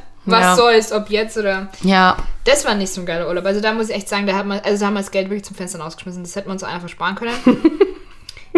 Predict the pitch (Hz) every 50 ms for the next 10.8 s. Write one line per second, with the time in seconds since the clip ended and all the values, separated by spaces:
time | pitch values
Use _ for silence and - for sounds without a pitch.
0 | - - - - - 214 220 220 220 214 - - 220 214 208 214 226 285 320 -
1 | 330 311 294 294 320 330 - - 240 240 233 226 202 214 220 240 247 240 233 214
2 | 208 - - - 233 254 269 262 240 214 196 190 190 - - - - - - -
3 | - - 220 214 214 196 190 180 170 170 170 175 170 175 175 165 165 165 175 -
4 | - _ _ _ - - _ _ _ - _ _ _ - - - _ _ - 196
5 | 190 190 190 196 190 - - 202 190 190 190 190 202 - _ - 196 - - 190
6 | 220 226 226 190 185 - 208 190 202 - - - 185 185 190 185 190 185 190 220
7 | 233 - 247 240 240 240 240 240 - _ _ _ _ _ _ _ 240 220 233 240
8 | 233 254 269 277 - 285 277 285 294 294 285 277 254 277 277 - - - - -
9 | - 240 247 269 285 - - 247 240 233 220 214 214 240 262 269 - - 277 262
10 | 240 226 247 247 233 214 - 147 214 226 220 - 254 240 220